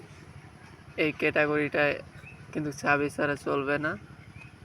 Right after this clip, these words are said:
আর চাবিতে এইখানে কিন্তু পঞ্চাশ ডলার আছে,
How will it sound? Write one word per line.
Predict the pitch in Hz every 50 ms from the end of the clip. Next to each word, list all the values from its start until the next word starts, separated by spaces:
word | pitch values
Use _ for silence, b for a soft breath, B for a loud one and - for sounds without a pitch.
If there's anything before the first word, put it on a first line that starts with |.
| - - -
আর | - 143
চাবিতে | 139 - - 139 139 135 139 139 131 - 151 147 143 143 143 139 - - - - - - - - -
এইখানে | - 147 143 - - 147 143 139
কিন্তু | 143 143 135 143 143 139 135 - - - - - - - - - - - - - - - - - - - -
পঞ্চাশ | 156 156 147 139 - 151 139
ডলার | 131 151 147 147 147 147 147
আছে, | 143 139 - - - - 143 143 143 143